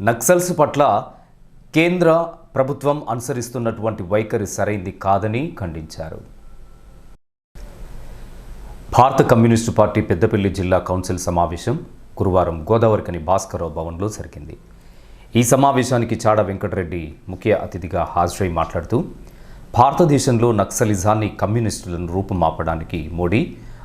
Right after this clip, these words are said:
అమిత్ షా అవలంబిస్తున్న నిరంకుశ విధానాలు సరైంది కాదని ఖండించారు. జమిలీ ఎన్నికల ద్వారా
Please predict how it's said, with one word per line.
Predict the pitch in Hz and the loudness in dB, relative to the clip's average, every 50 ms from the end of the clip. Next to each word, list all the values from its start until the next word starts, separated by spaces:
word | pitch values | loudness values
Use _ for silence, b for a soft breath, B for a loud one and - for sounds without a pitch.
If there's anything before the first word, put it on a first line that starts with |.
| B - | B 0
అమిత్ | 95 107 131 143 131 | 4 4 4 4 4
షా | - - 107 104 104 101 - | 4 4 4 4 4 2 2
అవలంబిస్తున్న | 101 95 104 104 104 92 92 85 - - 90 87 85 | 0 2 2 2 2 0 -2 -4 -4 -4 -4 -2 -2
నిరంకుశ | 80 80 92 87 107 117 117 117 120 113 - 104 | -2 0 2 4 4 4 2 0 -2 -2 -2 -2
విధానాలు | 80 82 90 82 92 104 101 95 87 82 80 76 73 73 B B B B B B B B | -2 -2 -4 -2 2 2 2 4 2 2 0 -2 -6 -10 B B B B B B B B
సరైంది | - - - 123 127 139 139 135 | 0 2 4 4 4 4 4 2
కాదని | 127 - 98 95 95 98 101 117 | 2 2 2 2 2 2 0 -2
ఖండించారు. | 131 - - 85 78 76 73 - - 85 80 76 76 - - - - - b b b b b b b b b b - | -2 -2 -4 -6 -6 -8 -10 -10 -8 -8 -8 -8 -8 -12 -18 -20 -20 -20 b b b b b b b b b b -2
జమిలీ | 90 - 131 135 151 165 175 165 | 2 4 4 6 6 6 4 4
ఎన్నికల | 147 139 143 151 151 147 139 131 113 | 4 4 2 4 4 4 4 2 2
ద్వారా | 104 120 120 117 117 120 123 | 2 2 4 4 4 2 0